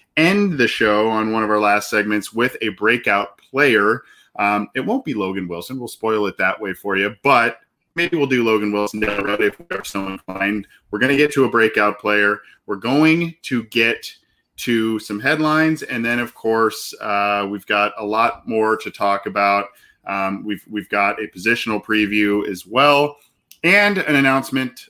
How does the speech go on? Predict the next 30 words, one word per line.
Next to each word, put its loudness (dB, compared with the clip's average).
a -14
little -4
bit -2
of -4
one -4
at -6
the -4
end -2
of -4
the -4
show. -4
I'm -4
gonna -4
surprise -8
my -8
co-host -10
maybe -2
a 0
little -2
bit -2
'cause -12
we -2
haven't -4
had -6
a -10
chance -8
to -20
connect -6
on -2
it, -4